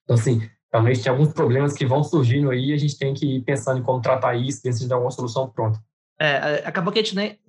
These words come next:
Speaker 2: não entrou muito no detalhe de como que o graph Q L funciona, né? Mas ele tem as consultas e as mutações, né? As mutações seriam pra poder alterar os dados. E, e, de fato, assim, o endpoint que faz as duas coisas é o mesmo,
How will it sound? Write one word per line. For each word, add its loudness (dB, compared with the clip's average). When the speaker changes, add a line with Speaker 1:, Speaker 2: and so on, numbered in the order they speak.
Speaker 2:
não 2
entrou 0
muito 0
no -2
detalhe 0
de -14
como 2
que 0
o -6
graph -2
Q -4
L 0
funciona, 0
né? -2
Mas -2
ele -4
tem -4
as -4
consultas 2
e 2
as 0
mutações, 0
né? -4
As -6
mutações -4
seriam -4
pra -4
poder -2
alterar 0
os -4
dados. -4
E, 0
e, 4
de 2
fato, 2
assim, -2
o 0
endpoint -2
que -12
faz 0
as 0
duas 2
coisas -4
é 0
o 0
mesmo, 2